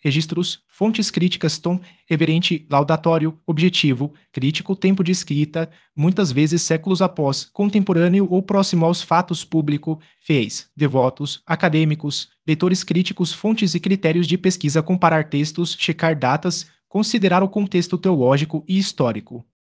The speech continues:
Fontes bem escolhidas ajudam a entender o que é fé e o que é fato,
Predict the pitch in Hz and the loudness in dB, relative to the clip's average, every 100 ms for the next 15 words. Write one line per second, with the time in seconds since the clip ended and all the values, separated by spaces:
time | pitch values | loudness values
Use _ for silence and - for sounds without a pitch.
0 | _ - 240 233 175 147 175 185 - 147 | _ -2 0 2 2 4 4 2 0 0
1 | 147 165 180 143 147 170 170 180 190 151 | 2 2 4 4 2 2 2 2 4 4
2 | 160 160 180 - 170 170 - 196 214 185 | 2 2 0 2 2 2 0 0 2 0
3 | 180 147 120 - | 2 2 2 0